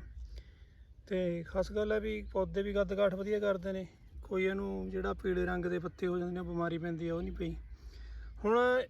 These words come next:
ਉਹੀ ਲਾਈਨ ਆ, ਉਹੀ ਏਰੀਆ, ਉਰੇ ਤਾਂ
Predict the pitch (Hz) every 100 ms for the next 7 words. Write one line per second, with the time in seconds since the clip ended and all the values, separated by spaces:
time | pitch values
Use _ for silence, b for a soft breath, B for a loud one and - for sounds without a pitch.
0 | - - - 220 233 269 233 196 208 226
1 | 233 220 226 214 214 220 220 220 233 233
2 | 233 226 226